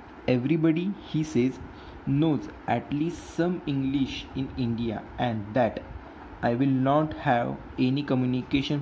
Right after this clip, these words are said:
problem when I am there। ये आपके लिए है, होमवर्क के लिए। इसका आंसर मुझे ज़रूर कमेंट में बता दीजिएगा।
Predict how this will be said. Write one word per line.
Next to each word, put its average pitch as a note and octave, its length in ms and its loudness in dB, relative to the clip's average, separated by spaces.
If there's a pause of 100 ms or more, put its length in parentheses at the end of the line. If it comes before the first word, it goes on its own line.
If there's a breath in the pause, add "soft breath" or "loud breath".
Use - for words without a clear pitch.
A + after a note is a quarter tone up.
(100)
problem A2 360 2 (200)
when B2+ 120 0 (160)
I A2 140 4
am A#2+ 80 0
there। G#2 300 -4 (320)
ये C3+ 160 4
आपके B2 400 0
लिए G#2+ 200 0
है, G#2+ 180 -8 (300)
होमवर्क A2+ 300 2
के G2+ 120 0
लिए। F#2+ 180 -6 (1700)
इसका C#3 240 4
आंसर C3 260 4
मुझे C3+ 220 2
ज़रूर C3 300 4
कमेंट A#2 300 2
में A#2+ 200 0 (840)
बता A#2 200 6
दीजिएगा। G2 420 -2